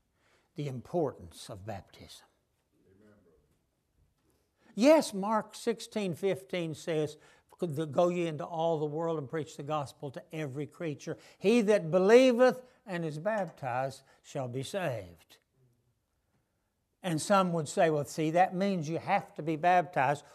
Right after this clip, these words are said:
or you can't be saved." No, you have to be saved or you can't be baptized. <laughs> See, that's what it's really saying. It's just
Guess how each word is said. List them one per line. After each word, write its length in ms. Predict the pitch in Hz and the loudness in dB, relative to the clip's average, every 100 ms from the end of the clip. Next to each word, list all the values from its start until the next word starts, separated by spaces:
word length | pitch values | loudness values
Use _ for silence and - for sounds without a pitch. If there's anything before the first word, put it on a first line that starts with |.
| - | -10
or 140 | 143 | -6
you 100 | 135 | -6
can't 380 | 117 127 117 117 | -8 -10 -10 -12
be 100 | 110 | -12
saved." 400 | 120 180 139 104 | -10 -6 -6 -6
No, 380 | 127 151 131 190 _ _ _ _ _ _ _ | -8 -6 -6 -10 _ _ _ _ _ _ _
you 80 | 147 | -8
have 200 | 170 - | -6 -8
to 60 | - | -12
be 60 | |
saved 400 | 123 190 165 135 | -10 -4 -4 -4
or 80 | 127 | -6
you 80 | 117 | -8
can't 360 | - 131 117 | -10 -10 -10
be 120 | - 117 | -12 -14
baptized. 880 | 226 349 349 - - - 170 - _ | -10 -12 -12 -20 -20 -20 -20 -20 _
<laughs> 60 | - - - 302 349 349 359 294 285 247 - 214 - - _ _ _ _ _ _ | -20 -20 -20 -20 -20 -20 -20 -20 -20 -20 -20 -20 -20 -20 _ _ _ _ _ _
See, 140 | 165 | -6
that's 260 | 143 381 - | -2 -2 0
what 160 | 247 | 0
it's 140 | 151 156 | 0 -2
really 300 | 143 110 95 | 0 0 -4
saying. 480 | - 127 359 302 95 - _ _ _ _ _ _ _ _ _ _ _ _ _ _ _ _ _ _ _ _ _ _ _ _ _ _ _ | -6 -4 -4 -6 -12 -20 _ _ _ _ _ _ _ _ _ _ _ _ _ _ _ _ _ _ _ _ _ _ _ _ _ _ _
It's 240 | 196 - | -4 -4
just 560 | - - 302 - - | -12 2 2 2 -6